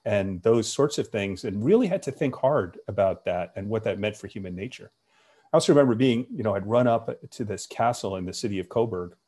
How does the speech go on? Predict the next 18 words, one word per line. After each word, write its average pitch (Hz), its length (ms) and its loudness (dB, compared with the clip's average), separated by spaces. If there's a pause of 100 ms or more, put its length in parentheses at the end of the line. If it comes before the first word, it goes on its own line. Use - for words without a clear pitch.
(120)
historic 107 420 -2
place, - 520 -6
um, 92 360 -2
the 104 80 -4
day 113 200 4
or 113 80 4
two 107 240 0
after 101 240 2
it 92 60 -2
opened 95 480 -4
with 98 400 0
one 113 140 2
of 101 80 0
the 104 40 -8
soldiers 107 380 0
from 95 160 -10
my 92 80 -8
unit. 90 400 -8